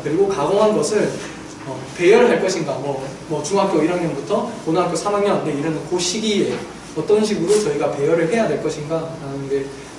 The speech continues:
어, 문제가 되는 상황이고, 어, 제가 개인적으로 생각하고 있는 가장 좋은 예시는,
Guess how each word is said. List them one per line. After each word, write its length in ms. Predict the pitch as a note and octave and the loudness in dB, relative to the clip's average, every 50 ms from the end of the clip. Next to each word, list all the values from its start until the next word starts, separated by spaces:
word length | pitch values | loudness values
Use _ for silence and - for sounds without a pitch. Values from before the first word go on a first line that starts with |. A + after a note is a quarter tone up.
| - - | -16 -14
어, 80 | B2 - - - - - - - D#3 C3+ | -14 -14 -14 -16 -16 -16 -16 -14 -12 -10
문제가 320 | C#3+ D3+ E3 F#3+ F#3+ F#3 | -6 -4 -2 0 2 2
되는 180 | D#3+ D3+ D3+ D#3+ | 2 2 0 -2
상황이고, 480 | E3 G3 G3 F#3+ E3 C#3 - D#3+ D3+ - - - - - - - - - - - - - - - - - - - - - - - - - - - - - - - D#3 | -2 -2 0 0 0 0 -2 -4 -4 -6 -8 -10 -14 -14 -16 -16 -18 -18 -16 -16 -16 -16 -16 -18 -18 -16 -16 -16 -14 -14 -12 -10 -8 -8 -8 -8 -10 -14 -14 -12 -8
어, 400 | D3+ D3+ D#3 D#3 D#3+ D#3+ D#3+ D#3 | -4 -2 -2 0 0 2 0 2
제가 220 | - G3+ A3 G#3+ - | 6 6 6 8 8
개인적으로 460 | G3+ A3+ B3 A#3+ D4 D4+ C#4+ C#4 B3+ | 6 6 6 6 6 6 6 6 4
생각하고 380 | A#3 A#3+ B3+ B3 B3 A#3 A3 | 4 4 4 4 6 8 6
있는 140 | G3+ F#3 F3+ | 6 6 4
가장 400 | - F3 E3+ F3 G3+ F#3+ E3 D#3 - | 2 2 2 4 4 2 2 0 0
좋은 260 | - D#3 D#3 D#3+ D#3+ | 0 0 2 2 4
예시는, 360 | E3 E3 E3 G3 F#3+ E3+ D#3 | 2 2 2 0 0 0 0